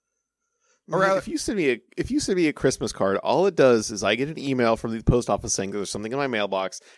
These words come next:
Speaker 2: and then I go, go out to the mailbox and get it.
Speaker 1: Yeah. Like, we get, like, every Christmas at work,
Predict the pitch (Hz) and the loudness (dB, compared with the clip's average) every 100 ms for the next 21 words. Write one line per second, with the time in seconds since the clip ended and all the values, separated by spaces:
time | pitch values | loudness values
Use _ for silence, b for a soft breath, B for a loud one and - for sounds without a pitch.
0 | - 110 107 92 104 98 101 107 117 110 | -14 -6 -6 -4 -6 -4 -2 0 0 -4
1 | 95 92 87 92 85 85 87 - - - | -2 -2 -2 -8 -8 -6 -6 -8 -16 -20
2 | - - _ _ - 101 92 90 - _ | -20 -20 _ _ -14 -12 -12 -16 -20 _
3 | _ _ _ _ _ _ 165 180 240 254 | _ _ _ _ _ _ -10 -8 -6 -6
4 | 170 180 185 220 226 185 - 156 113 113 | -2 -2 -2 -4 -2 -4 -4 -6 -4 0
5 | 127 | -2